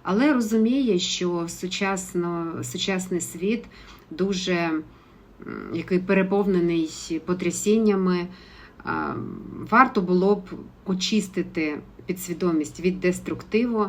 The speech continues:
варто було б владнати свою психоемоційну, м, сферу для того, щоб прийти до моменту запліднення, виношування і народження, е, емоційно стабільною, психо-,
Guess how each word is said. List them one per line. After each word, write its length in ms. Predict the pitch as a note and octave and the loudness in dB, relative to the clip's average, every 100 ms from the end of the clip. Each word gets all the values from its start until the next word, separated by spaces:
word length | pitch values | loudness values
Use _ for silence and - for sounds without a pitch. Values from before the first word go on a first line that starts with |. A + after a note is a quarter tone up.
| - | 0
варто 380 | F3 A3 - E3+ | 2 2 2 -2
було 320 | F3 E3+ E3+ | 0 2 0
б 80 | - | -2
владнати 640 | - E3 F#3 F3+ F#3+ F3+ - | -6 -2 0 2 4 2 -2
свою 280 | - D#3 | -8 -8
психоемоційну, 960 | C#3+ - D#3+ D#3 D#3 D#3 F3+ E3 D#3+ D#3+ - - - - - | -8 -10 -8 -4 -4 -4 -4 -4 -4 -8 -14 -20 -20 -20 -18
м, 240 | - - - | -14 -12 -10
сферу 440 | - C4+ D#4 C4 | -2 2 4 4
для 120 | F#3 | 4
того, 280 | F#3 A3 F#3+ | 2 2 2
щоб 300 | F#3 - F3 | 0 -2 -2
прийти 440 | F#3 F3+ F#3 G#3 G3+ | 0 -2 2 2 4
до 220 | E3+ F#3 | 2 0
моменту 600 | D#3+ D#3+ F3 F3 D3+ D3 - - | 0 -2 -2 -2 -4 -6 -12 -16
запліднення, 880 | E3+ E3+ - E3+ F#3+ F#3 F#3+ D#3+ D3+ D3+ A#2+ C#3 | -6 -4 -2 0 2 2 2 0 -2 -6 -10 -4
виношування 800 | E3+ D#3+ F3+ F#3 F3+ D#3 D3+ D3 | 0 0 0 -2 -6 -6 -6 -4
і 120 | E3+ | -2
народження, 720 | E3+ D3 E3 G#3+ F#3+ E3+ D#3 D3+ - - - - - - | -2 -2 -2 -2 -2 -2 -2 -6 -14 -20 -20 -20 -20 -12
е, 340 | - - - - | -10 -8 -6 0
емоційно 440 | G3+ G3 C#4 F#3 | 2 4 4 4
стабільною, 960 | F3 - F3 F3+ A3 C4+ B3 A3 G3+ F#3 | 0 -2 -2 2 2 4 4 4 2 0
психо-, 420 | F#3 F3+ - E3 | -8 -12 -8 -8